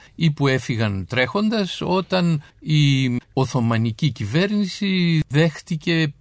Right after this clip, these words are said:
πήρε τους πρόσφυγες της Βαλκανικής Χερσονήσου, δηλαδή όλους όσους έφυγαν από την Βουλγαρία, Σερβία, Ελλάδα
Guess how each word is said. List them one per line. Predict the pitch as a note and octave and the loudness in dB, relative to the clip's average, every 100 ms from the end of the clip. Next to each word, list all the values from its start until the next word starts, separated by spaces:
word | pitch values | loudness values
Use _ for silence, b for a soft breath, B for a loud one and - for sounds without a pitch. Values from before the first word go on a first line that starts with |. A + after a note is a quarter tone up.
| _ | _
πήρε | E3 F3 F#3+ F#3+ | 2 4 2 0
τους | F3 D3+ B2 - | -2 -4 -6 -2
πρόσφυγες | E3 E3+ - D#3+ D3+ - | -2 -2 -2 -2 -4 -4
της | C#3 | -6
Βαλκανικής | B2 B2+ A#2+ B2+ A#2+ D#3 C#3+ | -2 -2 -2 -4 -4 -4 -4
Χερσονήσου, | B2 - B2 F#3+ A3+ - - - | -6 -4 0 0 0 -4 -10 -6
δηλαδή | E3 E3+ E3 F3 E3+ | 0 2 2 2 2
όλους | E3 F#3 F#3+ D#3 C#3+ | 2 2 4 2 0
όσους | E3 C#3+ - | -2 -2 0
έφυγαν | D#3+ D3 C#3 C3+ | 0 0 -2 -2
από | B2+ A#2 | -4 -6
την | A2+ B2 A#2+ | -8 -6 -6
Βουλγαρία, | C3+ A#2 C3+ B2+ C3 C#3+ F3+ E3 C3+ | -6 -2 -2 0 2 4 4 4 2
Σερβία, | A#2+ C#3 B2 C3 E3+ E3 C#3+ B2 A2+ | -2 -2 -2 0 2 4 2 2 0
Ελλάδα | A2 B2 D#3+ E3 C3+ B2+ | 0 2 2 2 0 -2